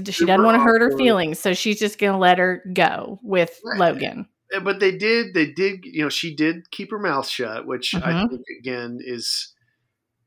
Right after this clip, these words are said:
Speaker 2: th-, that's just too awkward for me to judge. You know, I don't know what I would do in that situation, but they did give her a one-on-one or a in the moment deal where she said that,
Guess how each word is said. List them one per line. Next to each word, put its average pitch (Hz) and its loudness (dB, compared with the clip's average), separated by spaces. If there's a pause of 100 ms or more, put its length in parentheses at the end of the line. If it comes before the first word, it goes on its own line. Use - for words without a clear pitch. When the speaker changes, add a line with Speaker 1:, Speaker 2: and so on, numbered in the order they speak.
(140)
Speaker 2:
th-, 151 -14
that's 151 0
just - -4
too 160 0
awkward 131 -2
for 127 -12
me 120 -8
to 107 -8
judge. 117 -4
You 131 -6
know, 120 -2
I 123 2
don't 143 0
know 120 -4
what 110 -8
I 110 -8
would 107 -10
do 110 -8
in 110 -12
that 113 -12
situation, 120 -6
but 127 -4 (680)
they 151 0
did 170 0
give 185 -2
her 175 4
a 151 2
one-on-one 143 0
or 123 -4
a 120 -8
in 139 -4
the 131 -4
moment 131 -4
deal 123 -2
where 120 -2
she 127 -6
said 117 -6
that, 110 -8